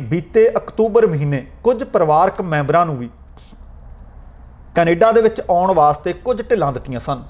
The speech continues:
ਉਹਨਾਂ ਢਿੱਲਾਂ ਦੇ ਤਹਿਤ ਕੈਨੇਡੀਅਨਾਂ ਦੇ ਵਿੱਚ ਦੇ ਪਤੀ ਪਤਨੀ, ਉਹਨਾਂ ਦੇ ਬੱਚੇ,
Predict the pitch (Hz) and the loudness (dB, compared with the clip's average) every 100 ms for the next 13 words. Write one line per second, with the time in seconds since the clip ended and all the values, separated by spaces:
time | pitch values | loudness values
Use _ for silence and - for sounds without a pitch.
0 | - - - - - - - - 220 269 | -20 -20 -20 -20 -20 -20 -20 -2 2 4
1 | 294 277 202 165 214 233 185 175 175 196 | 2 2 2 4 4 2 4 4 2 -2
2 | - - - 202 156 160 196 247 214 165 | -8 -16 -4 0 2 0 0 2 2 2
3 | 165 170 - 143 185 190 - 156 175 170 | 2 -2 -10 0 0 0 0 0 -2 0
4 | 170 170 175 - - - - 190 233 202 | -2 -2 -6 -8 -8 -8 -4 0 4 4
5 | 139 - 160 | 2 0 -2